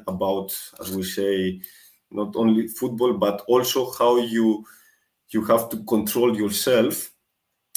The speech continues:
living, uh, abroad, uh, away from your family. You have to, uh, you have to, uh, pro-, program your whole, uh, life and outside of football,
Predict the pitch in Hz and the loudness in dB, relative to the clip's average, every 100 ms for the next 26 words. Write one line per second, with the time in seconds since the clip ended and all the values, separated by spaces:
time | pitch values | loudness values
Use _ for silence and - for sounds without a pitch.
0 | - 110 117 117 120 117 113 - - 104 | -2 2 4 4 2 0 -4 -14 -2 0
1 | 101 98 95 92 92 90 90 92 101 110 | 2 2 2 2 0 -4 -6 -6 0 2
2 | 139 151 - _ _ 95 95 90 87 87 | 2 -2 -14 _ _ -4 -2 -2 -4 -8
3 | 87 92 - - _ _ _ - 95 104 | -10 -14 -20 -20 _ _ _ -14 -6 0
4 | 110 107 107 101 95 113 123 131 139 143 | 0 0 -4 -4 0 0 0 -2 -2 -4
5 | 127 104 101 107 107 107 101 95 95 _ | -4 -6 0 -2 0 -4 -4 -4 -10 _
6 | _ _ - 95 95 95 92 92 90 90 | _ _ -10 -4 0 0 0 -2 -2 -4
7 | 87 87 90 95 110 110 107 101 95 92 | -6 -8 -10 -2 -2 -2 -2 -2 0 -4
8 | 92 _ _ _ - - 92 92 90 90 | -6 _ _ _ -14 -8 -4 -2 -2 -4
9 | 87 - 110 101 104 - - 113 110 113 | -8 -6 -2 0 -2 -6 -2 0 2 4
10 | 110 104 - _ _ _ _ _ _ 98 | 4 2 -6 _ _ _ _ _ _ 0
11 | 104 98 120 113 113 110 110 - 95 95 | 0 2 2 4 6 4 0 -8 -2 0
12 | 101 104 113 - - - 95 98 104 104 | 0 2 0 -2 -10 -8 -6 -2 -2 0
13 | 104 104 95 - 123 123 135 160 180 | -2 -2 -4 -6 -8 -4 -2 -2 -2